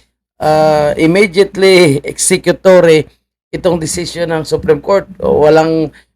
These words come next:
walang mandato ang Senado, no? Ah, hindi dumaan sa tamang due process at may mga sinight pa sila doon, no,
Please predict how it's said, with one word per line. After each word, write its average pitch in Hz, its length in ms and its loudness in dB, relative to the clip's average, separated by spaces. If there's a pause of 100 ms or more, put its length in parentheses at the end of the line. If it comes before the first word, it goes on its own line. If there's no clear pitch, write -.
(140)
walang 165 400 2
mandato 165 560 0
ang 160 80 0
Senado, 165 800 0
no? 165 400 0
Ah, 160 180 0
hindi 156 220 -2
dumaan 160 480 -4
sa 156 80 -2
tamang 156 400 0
due 160 240 -2
process - 560 0 (400)
at - 80 -20
may 156 160 0
mga 151 160 0
sinight 147 400 0
pa - 80 -6
sila 143 320 0
doon, 160 320 2
no, 160 260 0